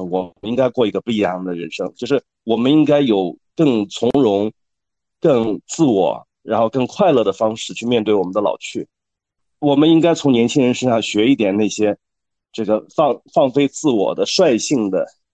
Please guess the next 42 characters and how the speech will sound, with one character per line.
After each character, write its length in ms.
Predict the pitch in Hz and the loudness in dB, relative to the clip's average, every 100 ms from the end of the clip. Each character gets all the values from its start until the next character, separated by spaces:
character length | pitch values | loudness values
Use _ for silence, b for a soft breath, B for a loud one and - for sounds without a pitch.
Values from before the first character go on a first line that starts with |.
| _ | _
张 260 | 165 165 | 0 2
扬 260 | 160 104 107 | 2 2 0
的、 220 | 101 - _ _ _ _ | -2 -6 _ _ _ _
不 80 | - | -4
一 80 | 170 | 0
样 220 | 214 190 | 2 2
的 80 | 107 | 0
一 60 | 95 | 0
些 140 | 113 | -2
人 200 | 92 90 | -4 -6
生。 260 | 95 98 - _ _ _ | -4 -4 -4 _ _ _
我 100 | 117 | 0
们 100 | 151 | 4
应 60 | |
该 100 | 160 | 2
去， 120 | 160 151 | 0 -6
去 300 | - - 147 | -10 -6 -2
抓 220 | 175 175 | 0 0
紧 180 | 143 104 | 0 -2
时 180 | - | -6
间， 200 | 110 127 | -2 -2
在 160 | 135 139 | 0 -2
自 160 | - 131 | -2 -6
己 240 | 104 98 _ _ _ _ | -4 -4 _ _ _ _
后 200 | - 202 | -2 2
面 180 | 160 131 | 2 2
的 60 | 107 | 2
人 180 | 104 | 0
生 240 | 104 131 127 | 0 -2 -2
里 60 | |
面 160 | 95 92 | -4 -6
去 100 | 104 | -10
体 200 | - - | -12 -8
会 140 | - | -4
一 40 | 135 | -2
些 100 | 123 | -2
不 140 | - | -2
一 60 | 135 | 2
样 180 | 143 113 | 2 0
的 80 | |
东 240 | 104 127 151 | -4 -4 -4
西。 200 | - | -8